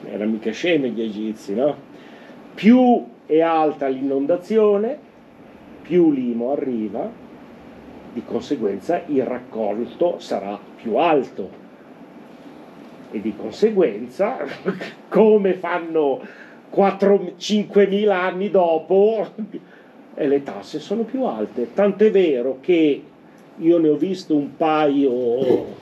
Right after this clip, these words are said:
in Egitto, sono monumenti di quattromila anni fa, avevano già all'epoca costruito i nilometri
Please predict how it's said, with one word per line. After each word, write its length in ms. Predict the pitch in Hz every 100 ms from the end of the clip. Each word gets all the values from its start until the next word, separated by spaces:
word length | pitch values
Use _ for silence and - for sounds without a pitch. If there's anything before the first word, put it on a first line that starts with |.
| - - -
in 240 | 156 160
Egitto, 1040 | 170 - 165 - - 185 185 214 - 120 110 - - -
sono 680 | - - 151 147 139 131 127
monumenti 560 | 135 151 147 160 156 147
di 140 | 135
quattromila 600 | - 147 139 139 139 143
anni 160 | 143 151
fa, 280 | - 160 - - - -
avevano 640 | - 185 226 269 233 196 170
già 180 | 202
all'epoca 640 | 208 202 233 220 180 147 143
costruito 600 | - 139 160 175 180 147
i 320 | 131 - 156
nilometri 920 | 160 170 151 120 123 117 127 175 214